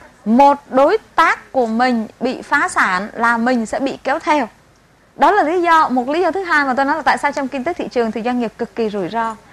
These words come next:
Và tất cả điều đó nó thể hiện trên hết báo biểu kế toán đó các anh chị. Và kế toán là phải nắm được từng ngày từng giờ cái, cái cân đối ngân lưu của doanh nghiệp.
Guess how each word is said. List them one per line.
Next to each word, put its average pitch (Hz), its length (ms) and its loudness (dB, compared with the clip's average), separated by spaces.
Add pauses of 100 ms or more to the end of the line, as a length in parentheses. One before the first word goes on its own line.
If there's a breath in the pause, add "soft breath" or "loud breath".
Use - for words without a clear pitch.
(280 loud breath)
Và 294 160 6
tất 466 240 0
cả 277 140 2
điều 247 160 0
đó 254 140 4
nó 392 80 0
thể 311 140 0
hiện 233 180 -2
trên 294 220 -2
hết 381 200 -2
báo 294 200 2
biểu 240 260 -2
kế 262 180 -4
toán 269 300 -2
đó 370 60 -10
các 370 120 -6
anh 302 100 -6
chị. 247 200 -4 (240 loud breath)
Và 247 160 4
kế 320 180 0
toán 311 220 2
là 440 100 -2
phải 254 120 -2
nắm 330 260 -2
được 330 120 -2
từng 247 160 -2
ngày 247 180 -2
từng 226 200 -2
giờ 214 300 2
cái, 294 160 -4
cái 294 160 -12
cân 269 220 -4
đối 254 120 -2
ngân 262 220 -4
lưu 240 160 -2
của 185 120 -6
doanh 220 160 -8
nghiệp. 180 140 -10